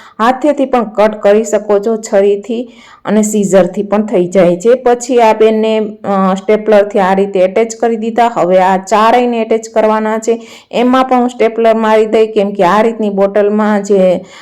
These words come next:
અ, સ્ટેપલર છે, સારી રીતે કામ કરે છે. આ રીતે એટેચ થઈ ગયું છે. તમે ચાહો તો ડબલ સાઇડ ટેપથી પણ બધાને જોઈન્ટ કરી શકો છો. પછી કાર્ડબોર્ડનું એક, અ, પેપર લેવાનું છે આ રીતનું અને પછી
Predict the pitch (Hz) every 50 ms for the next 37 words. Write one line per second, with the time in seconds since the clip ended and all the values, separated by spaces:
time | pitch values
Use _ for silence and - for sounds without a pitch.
0 | - - _ - - 196 190 190 - - - - 196 196 185 190 190 196 - 220
1 | 220 220 - 262 247 240 240 240 233 214 214 214 220 196 185 190 190 185 180 180
2 | 190 190 190 208 202 226 262 285 277 277 269 254 254 247 247 247 - 240 120 190
3 | 196 196 202 196 196 190 185 190 185 202 196 196 196 - - - 220 233 233 220
4 | 233 247 247 247 - 254 220 202 190 196 196 190 190 208 202 208 220 208 208 202
5 | 208 196 185 190 190 202 208 202 190 190 196 - 202 214 214 214 214 - - 254
6 | 233 233 240 226 226 214 - - 208 196 196 214 208 202 202 196 190 202 190 190
7 | 185 185 - 202 196 226 226 226 - 226 233 226 226 220 226 254 233 - 196 190
8 | 196 196 190 190 185 185 185 185 180 185 185 185 190 190 190 185 185 - - -
9 | - - - - - - - - - - 185 185 185 185 - - 233 233 226 254
10 | 254 247 240 233 233 233 233 226 233 233 240 240 240 254 233 226 214 208 202 214
11 | 220 214 220 226 226 - 220 208 190 185 190 180 180 185 - 214 247 240 - -
12 | 214 196 196 196